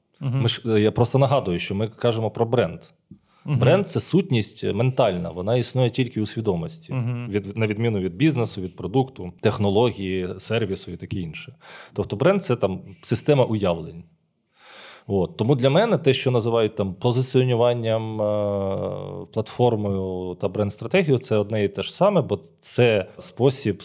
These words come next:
Speaker 2: існування бізнесу у, е, голові, у свідомості людини. І
Speaker 1: Мгм.
Speaker 2: к-, і ми з тобою, е, к-, е, що робимо? Ми з тобою систематизуємо ц-, ці речі, систематизуємо ці аспекти, які визначають, яким чином бізнес існує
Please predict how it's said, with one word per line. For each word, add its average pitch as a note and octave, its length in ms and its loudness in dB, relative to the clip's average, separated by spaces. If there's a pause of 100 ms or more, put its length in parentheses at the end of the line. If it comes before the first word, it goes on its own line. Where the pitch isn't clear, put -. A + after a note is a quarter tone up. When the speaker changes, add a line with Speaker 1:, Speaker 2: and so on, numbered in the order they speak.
(100)
Speaker 2:
існування G#2+ 500 0
бізнесу C#3+ 560 -2 (260)
у, A#2 440 -2 (100)
е, F#2 520 -2 (440)
голові, A2 540 2
у G#2 80 -4
свідомості G2+ 540 -6
людини. D#2+ 280 -12 (220)
І C3+ 60 2
Speaker 1:
Мгм. B2 80 0
Speaker 2:
к-, E3 100 0
і B2+ 100 4
ми F3+ 240 6
з - 100 -2
тобою, F#2 640 2
е, F#2 320 -2
к-, G2 420 -2
е, F#2 40 -4
що - 360 2
робимо? F2 360 0
Ми A2+ 140 0
з - 80 -4
тобою A2 260 4
систематизуємо A#2 1000 2
ц-, - 260 -12
ці C3 340 2
речі, F2 380 -2
систематизуємо G#2+ 880 0
ці G2+ 480 -4
аспекти, - 540 -4
які G2 280 -2
визначають, G#2+ 680 0
яким G2+ 280 -4
чином F#3+ 460 0 (260)
бізнес B2+ 400 0
існує B2 580 2